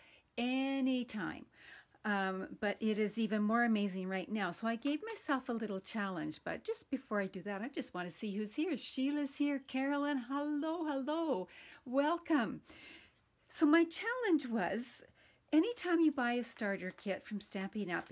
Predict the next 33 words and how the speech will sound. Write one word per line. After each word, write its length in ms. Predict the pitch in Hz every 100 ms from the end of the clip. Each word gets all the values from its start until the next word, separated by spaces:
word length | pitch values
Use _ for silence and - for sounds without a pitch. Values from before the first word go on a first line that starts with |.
| -
you 200 | 214 240
get 340 | 233 220 - -
one 240 | 196 202
hundred 380 | 190 247 269 320
and 140 | 311 269
sixty-five 760 | - 277 - 294 277 233 214
dollars 360 | 208 202 202 202
worth 220 | 202 -
of 120 | 226
product 520 | - 196 180 190 - - _ -
for 160 | 202
a 40 | 202
hundred 360 | 214 214 214
and 100 | 226
thirty-five. 800 | - 233 208 190 180 156 - - - - -
So, 720 | - - - 220 202 196 196 196 - - -
and 280 | 214 214
no 220 | 214 240 277
shipping 400 | - 294 277 262
and 160 | 254
handling 500 | 240 214 196 202 196 -
and 180 | 196
no 180 | 202 208
G 260 | 214 208 180
S 180 | 175 -
T. 260 | 330 -
So 180 | - 285
I 120 | 277
thought, 280 | 277 277 - - - _ _ _ 302
"I 160 | 370 480
wonder 360 | 392 339 285
how 220 | 214 226
close 460 | 302 - 233 240